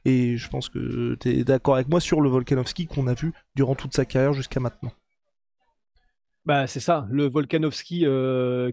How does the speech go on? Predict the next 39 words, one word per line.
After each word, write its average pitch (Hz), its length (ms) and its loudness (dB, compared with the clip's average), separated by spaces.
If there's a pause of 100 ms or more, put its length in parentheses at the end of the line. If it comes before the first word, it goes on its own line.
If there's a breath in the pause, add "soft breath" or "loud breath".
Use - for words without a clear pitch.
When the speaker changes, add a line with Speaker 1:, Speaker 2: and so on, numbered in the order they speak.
Speaker 2:
qui, 170 440 0
euh, 135 200 4
il 131 80 0
faisait 139 200 0
du 135 160 0
rugby 156 420 0
à, 120 220 4
je 117 60 -2
sais - 40 -8
plus, 160 160 -14
il 131 40 -10
faisait 113 100 -10
quatre-vingt-treize 143 580 -2
kilos, 160 260 2
et 139 60 0
cetera. 156 400 2
Il 143 80 2
a 127 80 0
commencé 143 320 -4
sa 143 100 -2
carrière 143 260 2
M 139 100 2
M 143 80 0
A 147 60 2
en, 131 180 -2
en 147 160 -2
welterweight. 156 800 2 (640 soft breath)
Euh, 165 140 4
c'est 160 440 2 (240 soft breath)
le 165 140 0
Volkanovski, 185 880 -2 (840)
so-, - 520 -4
le 170 160 0
tank, - 540 -4
en 117 80 -6
fait, - 320 -14
le 147 160 0
tank 156 340 -2
Volkanovski. 147 640 -4